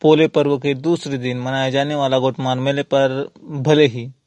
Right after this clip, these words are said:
खून की धारा बहेगी, पर इस दर्द को भूलकर परंपरा निभाने में जोश और उमंग कम नहीं होगा।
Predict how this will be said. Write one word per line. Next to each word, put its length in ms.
खून 240
की 120
धारा 300
बहेगी, 380
पर 680
इस 260
दर्द 460
को 460
भूलकर 460
परंपरा 600
निभाने 580
में 280
जोश 420
और 400
उमंग 320
कम 140
नहीं 420
होगा। 420